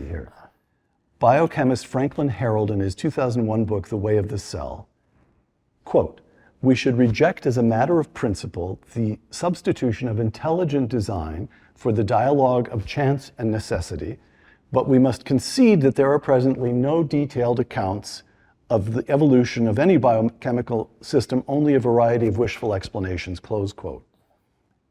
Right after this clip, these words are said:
And Michael says, "Well, to begin with, that's quite a breathtaking concession, and congratulations, the science has moved along enough to recognize the limits to Darwin." And then Michael continues,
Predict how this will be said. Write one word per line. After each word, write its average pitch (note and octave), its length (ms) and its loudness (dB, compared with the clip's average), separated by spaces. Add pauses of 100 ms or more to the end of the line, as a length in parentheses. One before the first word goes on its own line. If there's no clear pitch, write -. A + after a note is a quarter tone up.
And G2 280 -4 (300)
Michael A2+ 320 2
says, A#2+ 300 -2
"Well, B2+ 320 -4 (400)
to - 80 -8
begin E3 320 2
with, C3+ 280 4
that's A#2+ 220 -2
quite G#2 240 -2
a A2+ 160 -4 (260)
breathtaking C#3 520 -2
concession, A2+ 600 -4
and A2 140 -6
congratulations, G#2+ 840 -4
the A2+ 100 -6
science A2+ 400 -8
has G#2+ 180 -2
moved A#2 220 -2
along G#2+ 320 -2
enough A#2+ 440 -6 (140)
to B2+ 100 -6
recognize A2 560 0
the A#2 80 -2
limits A2+ 520 0 (240)
to C#3 80 -4
Darwin." F#2+ 420 -2 (600)
And C3 200 4
then G#3+ 400 4
Michael A2 320 0
continues, E3 600 2